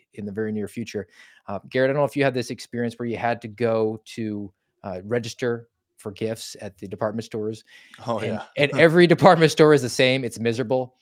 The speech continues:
Speaker 1: Uh, the way I was able to get out of it was completely tank it. So wife asked me,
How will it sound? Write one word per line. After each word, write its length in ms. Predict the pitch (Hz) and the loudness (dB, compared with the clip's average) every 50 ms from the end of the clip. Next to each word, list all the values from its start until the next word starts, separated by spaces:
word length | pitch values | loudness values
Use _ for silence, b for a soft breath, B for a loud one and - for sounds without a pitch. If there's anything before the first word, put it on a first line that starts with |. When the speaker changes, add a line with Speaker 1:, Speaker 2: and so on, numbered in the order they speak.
| b b b b b _ | b b b b b _
Speaker 1:
Uh, 200 | 107 98 92 85 - | -8 -8 -8 -6 -6
the 80 | 123 120 | -2 2
way 160 | 139 143 131 | 4 4 6
I 100 | 135 147 | 6 4
was 140 | 143 120 135 | 2 2 0
able 120 | 127 123 | -2 -2
to 40 | 117 | -2
get 120 | 117 110 | 0 0
out 100 | 110 117 | 0 0
of 120 | 120 110 123 | 0 -2 -4
it 100 | 117 107 | -6 -8
was 160 | 107 - _ | -10 -10 _
completely 360 | - 107 - 131 120 113 101 | -12 -10 -8 -8 -8 -8 -10
tank 300 | - - 117 110 110 - | -10 -10 -8 -8 -6 -6
it. 160 | 127 - - | -8 -8 -8
So 340 | - - 110 101 98 95 90 _ _ - | -10 -8 -8 -6 -6 -8 -10 _ _ -8
wife 220 | 107 107 107 - | -6 -6 -6 -6
asked 320 | 110 107 107 98 - - 104 | -6 -6 -6 -6 -8 -10 -10
me, 300 | 104 101 98 98 95 | -8 -8 -8 -10 -12